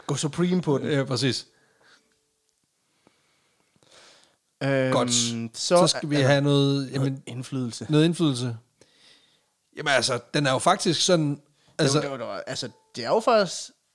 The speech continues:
Speaker 1: der er forholdsvis stor indflydelse, kan man sige.
Speaker 2: Det
Speaker 1: Altså,
Speaker 2: må man sige.
Speaker 1: øhm,
Speaker 2: Spørgsmålet er, om,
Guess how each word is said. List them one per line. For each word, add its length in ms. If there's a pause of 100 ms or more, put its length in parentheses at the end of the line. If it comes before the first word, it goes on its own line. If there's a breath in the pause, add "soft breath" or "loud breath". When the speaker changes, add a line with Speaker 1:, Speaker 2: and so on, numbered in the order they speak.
(380)
Speaker 1:
der 60
er 40
forholdsvis 480
stor 300
indflydelse, 480
kan 120
man 120
sige. 340
Speaker 2:
Det 60
Speaker 1:
Altså, 140
Speaker 2:
må 60
man 80
sige. 240 (400 soft breath)
Speaker 1:
øhm, 920 (320 soft breath)
Speaker 2:
Spørgsmålet 480
er, 40
om, 300